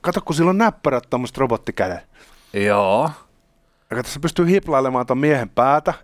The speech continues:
Speaker 1: Ei oo yhtään kuumottava ajatus, että Jeff Bezos tulee hiplailemaan sun päätä.
Speaker 2: Aika kätevästi banaanikin menee niin kuin, ö,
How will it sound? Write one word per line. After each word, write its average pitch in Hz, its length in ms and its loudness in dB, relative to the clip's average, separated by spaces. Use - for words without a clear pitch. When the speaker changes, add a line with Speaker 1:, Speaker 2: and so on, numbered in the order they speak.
Speaker 1:
Ei 127 160 4
oo 139 60 2
yhtään 147 320 0
kuumottava 107 420 -2
ajatus, 101 300 -2
että - 180 -8
Jeff 104 160 -6
Bezos 101 280 -2
tulee 92 280 -6
hiplailemaan 90 480 -8
sun - 160 -20
päätä. 90 280 -8
Speaker 2:
Aika 139 220 -2
kätevästi 127 340 -4
banaanikin 113 500 -2
menee 107 320 0
niin 101 180 -4
kuin, 104 220 -4
ö, - 400 -10